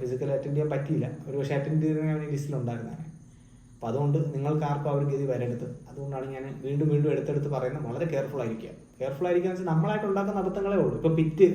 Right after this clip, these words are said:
റെഡിയാക്കാതെ എടുത്ത് ലോങ് ജമ്പ് ചാടുക, ഉം, അല്ലെങ്കിൽ ബെഡ് ഒന്ന് നേരെയാക്കാതെ എടുത്ത് ഹൈ ജമ്പ് ചാടുക. അപ്പോൾ അങ്ങനെയൊക്കെ ഉള്ളു. അതുപോലെ തന്നെ നമ്മൾ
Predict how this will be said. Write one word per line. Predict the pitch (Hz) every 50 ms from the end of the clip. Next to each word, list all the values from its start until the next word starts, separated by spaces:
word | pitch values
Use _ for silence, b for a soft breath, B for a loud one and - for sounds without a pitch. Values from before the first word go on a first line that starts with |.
| 156
റെഡിയാക്കാതെ | 151 156 156 156 156 156 156 151 151 147
എടുത്ത് | 147 139 151 139
ലോങ് | 139 143 143 143
ജമ്പ് | 143 135 135 123 117
ചാടുക, | 113 113 113 110 110 - - - - - - - - 151 160
ഉം, | 165 - - - B B B B B B B B B B B
അല്ലെങ്കിൽ | - 151 165 160 156
ബെഡ് | 156 151 156 170 170
ഒന്ന് | 170 160 156 151
നേരെയാക്കാതെ | 151 143 147 147 143 143 151 143 139
എടുത്ത് | 139 - 127 120 123
ഹൈ | 127 127 139
ജമ്പ് | 131 131 127 127
ചാടുക. | 120 117 117 117 117 117 - - - -
അപ്പോൾ | 123 - 170 156
അങ്ങനെയൊക്കെ | 160 190 208 196 180 160 143
ഉള്ളു. | 123 120 127
അതുപോലെ | 147 151 151 156 156 156
തന്നെ | 151 170 175 165
നമ്മൾ | 156 156 156